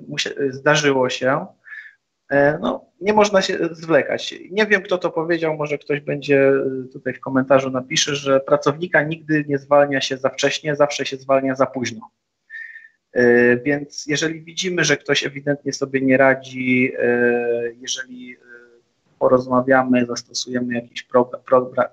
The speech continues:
program naprawczy, ale dalej to nie działa, to nie ma co, nie ma co przedłużać, e, i tak naprawdę czasami, e, rozmawiając z taką osobą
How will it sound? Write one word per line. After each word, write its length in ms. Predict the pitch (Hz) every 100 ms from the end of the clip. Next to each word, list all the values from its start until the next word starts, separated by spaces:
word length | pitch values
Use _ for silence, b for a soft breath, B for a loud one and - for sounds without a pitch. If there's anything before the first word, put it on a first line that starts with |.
| -
program 320 | 135 131 123
naprawczy, 600 | 120 117 123 120 - 120
ale 200 | 117 117
dalej 360 | 117 123 120 120
to 100 | 120
nie 140 | 120
działa, 280 | 123 120 117
to 120 | 147
nie 140 | 165
ma 140 | 151 139
co, 480 | - 131 127 123 -
nie 120 | 135
ma 160 | 131 123
co 280 | - 127 120
przedłużać, 800 | - 127 131 123 123 120 - _
e, 540 | 135 131 135 135 127 - -
i 160 | 139 - _
tak 180 | 139 -
naprawdę 560 | 139 143 139 - 135 - B B B B _ _
czasami, 800 | - 147 - 175 175 170 165 -
e, 320 | - 143 139 - - _ _ _ _ _ _ _ _ _ _ _ _ -
rozmawiając 840 | 139 147 143 143 139 160 180 175 175
z 80 | -
taką 380 | 147 147 143
osobą 760 | 135 - 143 127 127 135 175 247